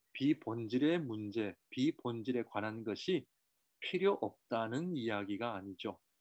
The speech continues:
에, 그것 또한 우리가 필요합니다. 그러나, 아, 오늘은, 아, 이 비본질보다도 이 본질의 문제, 특별히 믿음의 삶을 살아가는 우리 신앙인들에게 있어서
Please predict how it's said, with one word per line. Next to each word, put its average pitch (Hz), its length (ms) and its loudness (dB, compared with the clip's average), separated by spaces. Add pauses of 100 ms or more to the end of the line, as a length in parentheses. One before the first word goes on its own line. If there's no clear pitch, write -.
(380)
에, 95 240 -8
그것 127 260 -4
또한 131 420 0 (360)
우리가 104 400 -4
필요합니다. 98 680 -4 (680)
그러나, 113 400 0 (720)
아, 90 320 -14
오늘은, 113 440 0 (600)
아, - 220 -18 (120)
이 127 320 0
비본질보다도 120 1300 2 (720)
이 101 260 0 (140)
본질의 127 680 2
문제, 101 480 -6 (320)
특별히 139 520 0 (560)
믿음의 117 380 2
삶을 110 340 -4
살아가는 104 500 -4
우리 104 240 -4
신앙인들에게 107 1040 -2
있어서 107 480 -2